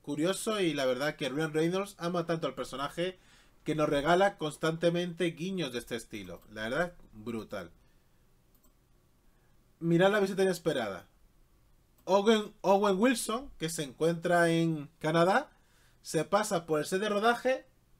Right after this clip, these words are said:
yo supongo que para saludar a, co-, a, a compañeros. Hay que entender que Hollywood es una pequeña, gran familia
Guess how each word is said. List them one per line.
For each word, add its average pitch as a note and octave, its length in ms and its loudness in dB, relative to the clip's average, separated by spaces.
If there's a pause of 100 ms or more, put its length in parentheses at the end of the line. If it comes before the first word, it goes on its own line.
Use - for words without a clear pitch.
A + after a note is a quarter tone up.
(300)
yo D#3+ 180 -4
supongo G#3+ 420 -6
que A3+ 100 -4
para E3 240 0
saludar D3+ 440 -2
a, D3+ 300 2 (260)
co-, D#3+ 300 -4
a, C3+ 380 -4 (160)
a C3 100 -10
compañeros. C#3+ 640 -6 (400)
Hay A3 200 0
que C#4 80 -2
entender G#3+ 560 -2
que E3 180 0
Hollywood G3 500 0 (440)
es E3+ 240 -6
una G#3 280 -4
pequeña, E3+ 640 -2
gran F3+ 300 0
familia E3+ 720 0